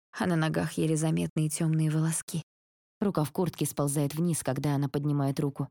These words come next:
чтобы убрать волосы с лица, и кобальтовые светодиоды освещают изгиб ее лица. Она выглядит такой живой.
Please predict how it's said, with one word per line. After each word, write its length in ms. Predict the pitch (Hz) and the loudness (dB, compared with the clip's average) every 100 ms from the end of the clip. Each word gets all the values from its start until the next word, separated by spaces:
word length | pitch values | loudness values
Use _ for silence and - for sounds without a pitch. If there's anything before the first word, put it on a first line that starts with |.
| _ - | _ -6
чтобы 260 | - 180 | 0 2
убрать 240 | 156 151 147 | 2 0 0
волосы 380 | 151 147 147 147 | 0 0 0 -2
с 100 | - | -2
лица, 400 | 143 - 156 - _ _ - | -4 -2 -2 -4 _ _ -4
и 80 | 190 | -2
кобальтовые 500 | 156 143 135 139 139 | 0 0 0 0 0
светодиоды 600 | 139 139 135 143 147 143 | 0 0 0 0 2 0
освещают 580 | 135 147 - 156 139 | 0 -2 0 0 0
изгиб 360 | 147 - 143 139 | -2 -2 -2 0
ее 180 | 139 135 | 0 0
лица. 400 | 135 - 139 135 _ _ _ _ - | -2 -2 -4 -6 _ _ _ _ -2
Она 240 | 214 185 | 2 4
выглядит 440 | 170 175 170 165 160 | 4 2 2 0 0
такой 320 | 190 - 214 | -2 2 2
живой. 480 | 165 175 175 196 160 | 4 2 2 0 -2